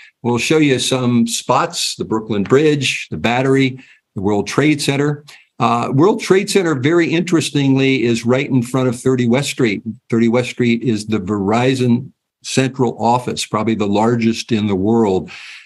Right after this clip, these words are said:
It takes all of the electronic trades for the stock exchange through it, and it becomes essential for the New York Stock Exchange. Um,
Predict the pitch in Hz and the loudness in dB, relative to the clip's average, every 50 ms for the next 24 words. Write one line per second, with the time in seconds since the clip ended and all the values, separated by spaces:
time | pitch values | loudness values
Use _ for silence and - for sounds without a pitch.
0 | _ _ - 113 113 110 - - - - - 139 143 139 139 139 - - - - | _ _ -2 -2 -2 -2 -4 -10 -12 0 0 0 0 0 -2 -4 -6 -6 -4 -2
1 | - - 139 147 151 151 151 147 151 - 131 127 127 131 127 123 127 123 117 123 | -2 0 0 2 2 2 2 0 0 0 -2 -2 -2 -2 0 0 0 2 2 0
2 | 127 123 - - 123 120 117 113 113 113 - 131 135 127 117 113 101 92 - - | 0 -2 -2 -4 -2 0 0 -2 -2 -2 0 0 2 2 2 0 -2 -2 -8 -6
3 | - 107 101 101 101 - - 123 127 131 127 - 117 117 - - 113 107 101 98 | -4 -2 -2 -2 -2 -2 -2 0 -2 0 -2 -4 -4 -4 -4 -4 -4 -4 -2 -2
4 | 92 90 - - - 175 180 160 143 135 - - 123 117 117 117 113 113 113 120 | -4 -4 -6 -2 2 4 4 4 4 0 -2 -2 -2 0 2 2 2 2 0 -2
5 | 110 - - 120 113 117 - - 135 131 123 117 - 123 110 - - - 151 190 | -4 -2 -2 -2 -2 -2 -2 -2 0 0 0 0 0 -2 -2 -2 0 0 0 0
6 | - - 104 - - - _ _ _ 113 101 98 98 92 98 98 101 98 95 - | 0 -2 -4 -6 -6 -12 _ _ _ -2 -2 0 0 0 -2 -2 -2 -2 -4 -6
7 | - 110 104 95 - 98 87 - - - 95 98 98 - - - - _ _ _ | -4 -4 -4 -4 -4 -6 -8 -6 -6 -4 -4 -6 -6 -8 -12 -14 -16 _ _ _
8 | _ _ _ _ _ _ - 127 123 127 131 120 117 | _ _ _ _ _ _ 0 0 2 2 0 -2 -4